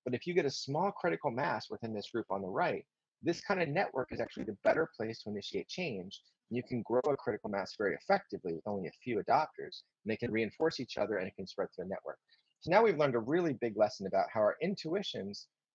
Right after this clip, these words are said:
lead us in the wrong way. We see the network on the left, it looks fast, but that's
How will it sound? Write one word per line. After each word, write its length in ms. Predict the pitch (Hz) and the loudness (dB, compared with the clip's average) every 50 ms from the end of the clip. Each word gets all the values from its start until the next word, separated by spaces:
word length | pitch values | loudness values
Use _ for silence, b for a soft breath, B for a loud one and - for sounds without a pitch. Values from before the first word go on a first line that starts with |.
| - 117 | -6 -2
lead 180 | 120 131 120 | 2 4 4
us 220 | 120 110 - - - | 4 2 2 -8 -8
in 100 | - 104 | -6 -4
the 60 | 110 101 | -2 0
wrong 240 | 101 98 98 98 | 2 2 2 2
way. 140 | 95 92 85 - - _ _ - | 0 -4 -6 -8 -12 _ _ -10
We 160 | 107 107 104 - | -10 -10 -10 -10
see 220 | - - - 165 | -6 0 2 2
the 120 | 147 139 131 | 4 4 2
network 300 | 131 131 - 113 - - | 0 0 -2 -2 -2 -2
on 100 | 113 104 | -2 0
the 60 | 104 | 2
left, 300 | 110 131 131 127 - - | 2 2 2 2 0 -2
it 60 | 87 | -10
looks 180 | 101 - - - | -10 -8 -4 2
fast, 400 | - 120 117 117 117 - - - _ _ _ _ - | 4 4 4 4 2 -4 -14 -18 _ _ _ _ -4
but 100 | - 113 | -4 -2
that's 160 | 107 107 - | -2 -2 -4